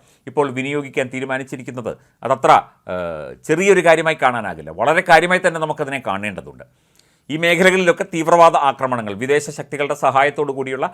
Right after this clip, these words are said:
തീവ്രവാദ ആക്രമണങ്ങൾ നടത്താനുള്ള സാധ്യതയുണ്ട് എന്ന് വിലയിരുത്തിക്കൊണ്ടുകൂടിയാണ്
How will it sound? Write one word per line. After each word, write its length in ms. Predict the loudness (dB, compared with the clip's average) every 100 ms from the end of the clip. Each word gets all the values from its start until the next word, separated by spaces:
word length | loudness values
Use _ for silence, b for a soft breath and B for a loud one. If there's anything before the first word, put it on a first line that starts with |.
| B B -6
തീവ്രവാദ 440 | -2 0 2 2 0 -4 -6
ആക്രമണങ്ങൾ 460 | -4 -4 -4 -6 -4
നടത്താനുള്ള 560 | -4 -2 -2 -4 -4 -6 -8
സാധ്യതയുണ്ട് 640 | -10 -8 -6 -6 4 4 4 _ _ _ _ -6
എന്ന് 280 | -4 -2 -2
വിലയിരുത്തിക്കൊണ്ടുകൂടിയാണ് 1000 | 4 4 4 2 0 0 0 0 -2 -2